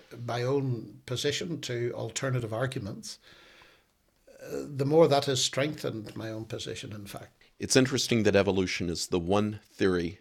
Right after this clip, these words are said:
Speaker 2: that cannot be questioned, but you actually commit the heresy of questioning the theory of macroevolution. How provable is it?
Speaker 1: Well, my book, the argument in my book,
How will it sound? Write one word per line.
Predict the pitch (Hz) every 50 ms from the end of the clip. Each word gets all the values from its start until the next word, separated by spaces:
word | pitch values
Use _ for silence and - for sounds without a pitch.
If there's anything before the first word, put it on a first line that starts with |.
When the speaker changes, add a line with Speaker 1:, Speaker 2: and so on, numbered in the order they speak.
| _ _
Speaker 2:
that | 107 95 87 90 - - - -
cannot | - - 90 90 90 80 - -
be | 95 85
questioned, | - - - - - - - - 80 82 - -
but | - 135 120 - - - - - - - - - - - _
you | - - 131 156 190 202 202 - -
actually | 123 131 131 - - - - 123 127 123
commit | - - - 107 98 104 - -
the | - 95
heresy | 90 110 92 87 85 - - - 69 60 - _ _ - -
of | - 90 -
questioning | - - - 104 101 - - - 107 101 98 98 98 -
the | - -
theory | - - - 104 90 80 76 78 80
of | 82 -
macroevolution. | 87 87 85 80 - - - 82 78 80 - _ _ - 98 85 82 80 76 - - - 64 62 - _ _ _ _ _ -
How | 123 127 135 143 - - _ _
provable | - 143 143 131 139 127 131 127 127
is | 156 160 -
it? | - - - _ _ _ _ _ _ _ _ _ - _ _ _ _
Speaker 1:
Well, | - 214 196 190 190 - - _ _ _ _ _ _
my | - 175 175 170 180 190 208 220 214
book, | 160 170 202 196 196 - - -
the | - 156 147
argument | 147 156 170 170 165 160 147 151 156 143 - 147
in | 143 139 135
my | 131 131 131
book, | 123 120 - 117 104 - _ - -